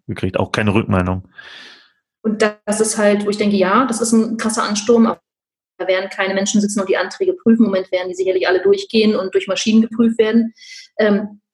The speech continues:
Speaker 2: aber wie viel Luft ist da nach hinten raus bei uns Unternehmern, um die Situation zu überbrücken?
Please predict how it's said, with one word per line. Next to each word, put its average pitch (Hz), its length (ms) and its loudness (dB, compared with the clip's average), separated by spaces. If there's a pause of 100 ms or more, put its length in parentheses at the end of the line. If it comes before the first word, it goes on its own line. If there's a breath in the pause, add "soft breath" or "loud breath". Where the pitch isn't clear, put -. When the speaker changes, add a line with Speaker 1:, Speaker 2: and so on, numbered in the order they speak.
Speaker 2:
aber 208 220 0
wie 226 80 2
viel 220 420 4
Luft 226 360 0
ist - 240 -2
da 220 80 2
nach 214 160 0
hinten 226 280 2
raus 185 400 0
bei 180 320 2
uns 202 300 -2
Unternehmern, 196 720 -2
um 190 160 -6
die 185 80 -6
Situation 196 520 -2
zu - 100 -6
überbrücken? 185 540 2